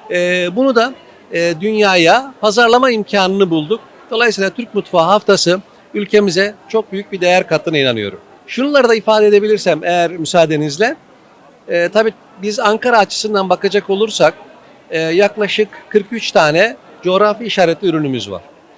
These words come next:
Yirmi beş tane ilçemiz var. Bu ilçelerimizin kendilerine ait olan pek çok, e, yöresel ürünleri ve değerleri var. Şimdi bunların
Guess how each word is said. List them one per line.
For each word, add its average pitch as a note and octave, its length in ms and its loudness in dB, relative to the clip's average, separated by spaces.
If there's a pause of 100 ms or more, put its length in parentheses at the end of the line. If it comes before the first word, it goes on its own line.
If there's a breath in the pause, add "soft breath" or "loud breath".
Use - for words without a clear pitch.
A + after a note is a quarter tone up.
(440 soft breath)
Yirmi F3+ 280 0
beş A#3 200 2
tane G3+ 240 2
ilçemiz C#3+ 440 -4
var. G2 140 -6 (420)
Bu B3 160 -6
ilçelerimizin F#3+ 680 -4
kendilerine F#3+ 600 -4
ait G#3 340 -2
olan F#3 260 -2 (180)
pek A3 200 -6
çok, G3 180 -4 (240)
e, D#3 80 -6 (500)
yöresel E3+ 420 -2
ürünleri D#3+ 540 2 (280)
ve F3 160 -4
değerleri C#3 480 2
var. F#2+ 140 -6 (480)
Şimdi A3+ 280 -8
bunların C4 440 -2